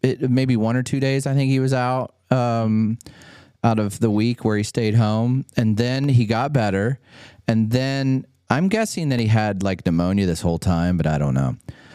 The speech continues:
Um, he, uh, went to Vegas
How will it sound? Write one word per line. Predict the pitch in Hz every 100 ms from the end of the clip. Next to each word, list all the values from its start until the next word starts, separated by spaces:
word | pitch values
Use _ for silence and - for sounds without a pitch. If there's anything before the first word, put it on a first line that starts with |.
| - - -
Um, | 101 101 98 95 -
he, | 107 117 117 113 110 110
uh, | - 107 101 98
went | 127 143
to |
Vegas | 107 117 143 113 87 127 -